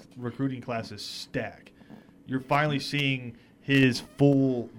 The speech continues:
vision for the program come to fruition. I think it's more that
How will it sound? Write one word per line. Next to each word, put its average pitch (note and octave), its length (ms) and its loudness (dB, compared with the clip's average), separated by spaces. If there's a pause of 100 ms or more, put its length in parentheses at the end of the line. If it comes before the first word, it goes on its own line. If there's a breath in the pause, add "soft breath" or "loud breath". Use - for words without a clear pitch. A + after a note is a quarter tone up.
(140)
vision C3 400 0
for B2+ 180 -4
the G#2+ 100 -6
program A#2 640 -4
come A#2+ 240 -8
to A2 80 -10
fruition. G#2 640 -8 (400 soft breath)
I E3+ 160 4
think C#3+ 260 0
it's B2 160 -6
more C3 300 0
that A#2 500 0